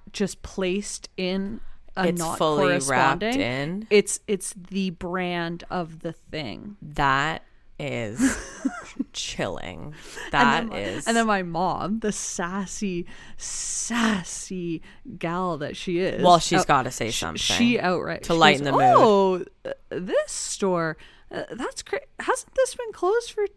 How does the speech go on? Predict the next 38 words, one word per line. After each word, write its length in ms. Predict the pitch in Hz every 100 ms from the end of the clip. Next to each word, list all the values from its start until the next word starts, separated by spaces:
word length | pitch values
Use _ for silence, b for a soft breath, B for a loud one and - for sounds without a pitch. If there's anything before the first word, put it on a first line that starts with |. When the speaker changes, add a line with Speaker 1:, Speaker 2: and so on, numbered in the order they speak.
| - _
Speaker 1:
ten 240 | - 330 349
years?" 240 | 440 508 B B B -
And 320 | 196 190 -
she, 240 | 196 - 190 196 170
she 260 | - -
really 300 | 175 165 156
puts 200 | - 160
this 140 | 175 -
person 320 | - 170 175
on 80 | 165
the 80 | 160
spot, 380 | - 180 - -
and 140 | 175
then 160 | 170 165
they 120 | 165
have 180 | 170 -
to 80 | 160
scramble 1200 | - - - - 180 185 185 180 170 196 196 196 B B B
with 160 | 190 190
an 140 | 175
excuse 640 | 170 - - 185 170 156 196
of 60 |
how, 480 | 220 220 214 208 208
Speaker 2:
Oh. 80 | 208
Speaker 1:
how 420 | 175 170 170 165
they 400 | 160 160 160 156
<laughs> 60 | - 233 - - - - - - - - - b b - -
Speaker 2:
Ugh. 600 | 156 254 269 269 269 269
Speaker 1:
how 280 | 233 226 233
they 180 | 220 208
wound 440 | 190 196 196 185
up 180 | 180 -
with 140 | 170
this. 60 | -
Speaker 2:
Oh, 440 | 269 262 262 262 254
I'm 120 | 233
in 100 | 226
pain. 640 | - 233 220 220 220 214